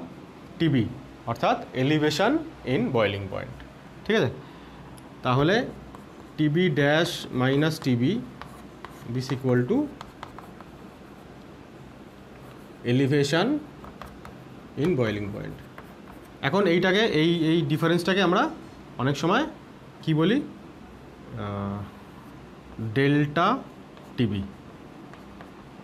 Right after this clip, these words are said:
ডেল্টা টিবি মানে হচ্ছে এই ডিফারেন্সটা। যেটা বলছিলাম যে অনেক বইতে কি থাকে, এই টিবিটা, টিবির জায়গায় লেখা থাকে টি নট বি,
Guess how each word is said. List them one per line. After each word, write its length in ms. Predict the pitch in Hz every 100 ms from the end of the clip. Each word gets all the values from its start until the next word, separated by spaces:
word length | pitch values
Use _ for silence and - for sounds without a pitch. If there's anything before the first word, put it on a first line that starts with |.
| - - - - -
ডেল্টা 240 | 117 135 147
টিবি 140 | 165
মানে 160 | 160 185
হচ্ছে 140 | 190
এই 40 | 185
ডিফারেন্সটা। 420 | 123 101 98 - - - - - - - 127
যেটা 220 | 180 214
বলছিলাম 380 | 185 143 120 117
যে 100 | 165
অনেক 320 | 165 214 202
বইতে 260 | 226 220
কি 120 | 208 220
থাকে, 360 | 175 131 233 277 - - - - - -
এই 140 | 135 131
টিবিটা, 640 | 151 190 233 226 208 196 - - -
টিবির 300 | 190 190 233
জায়গায় 300 | 226 226 226
লেখা 220 | 220 208 208
থাকে 340 | 208 240 285 - - - - - - - - - - - - -
টি 100 | 196
নট 180 | 196 170
বি, 240 | 127 107